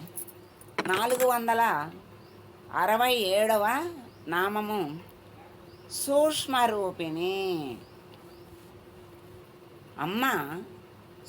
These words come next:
సూక్ష్మరూపిణి అంటే ఓం సూక్ష్మరూపిణ్యై నమః. అతి సూక్ష్మమైనది. అణువు దగ్గర నుంచి మరి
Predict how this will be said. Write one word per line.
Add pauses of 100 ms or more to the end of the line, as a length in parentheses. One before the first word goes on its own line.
సూక్ష్మరూపిణి
అంటే (320)
ఓం (720)
సూక్ష్మరూపిణ్యై (360)
నమః. (1800)
అతి (200)
సూక్ష్మమైనది. (720)
అణువు (680)
దగ్గర
నుంచి (1200)
మరి